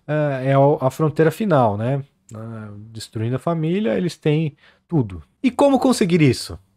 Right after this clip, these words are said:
Conseguindo o apoio de todos os ressentidos por não serem incluídos ou promovidos em alguma associação ou organização específica,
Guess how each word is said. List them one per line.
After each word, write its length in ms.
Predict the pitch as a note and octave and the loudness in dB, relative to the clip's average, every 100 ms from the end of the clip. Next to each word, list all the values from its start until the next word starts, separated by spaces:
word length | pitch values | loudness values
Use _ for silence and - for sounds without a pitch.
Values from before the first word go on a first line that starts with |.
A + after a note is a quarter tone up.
| _ _ _ - | _ _ _ -4
Conseguindo 500 | F3 - D#3 E3+ F3+ | -2 0 0 2 4
o 40 | |
apoio 380 | G#3 - F#3+ A#3 | 4 4 4 4
de 100 | G#3+ | 2
todos 480 | - G3 A3+ A3 G#3 | 2 4 4 2 -2
os 160 | G3+ | 0
ressentidos 840 | G3+ - A#3+ A3 F#3+ A3 D#3+ A#2 - _ _ | 0 2 -2 0 0 2 2 -2 -6 _ _
por 140 | - F3 | -2 2
não 160 | G#3+ | 2
serem 340 | - F3+ F#3 G#3 | 2 2 4 2
incluídos 640 | A3 A3 F#3 F#3 G#3+ - - | 0 4 4 4 0 -4 -2
ou 100 | G3+ | -2
promovidos 680 | A3+ A#3+ A#3 D#3 E3+ F3 F3+ | 2 2 4 4 2 2 0
em 60 | |
alguma 340 | F#3 D#3+ E3+ E3+ | 2 2 2 0
associação 680 | - F#3 G3+ - G3 G#3+ - - | 0 0 0 2 2 2 -2 2
ou 100 | G3+ | 4
organização 580 | G3+ A3 G#3+ A3 - G3+ | 4 4 2 2 2 -2
específica, 840 | - A#3 - G3 F3+ - G#2+ | 0 -2 0 0 -2 -4 -10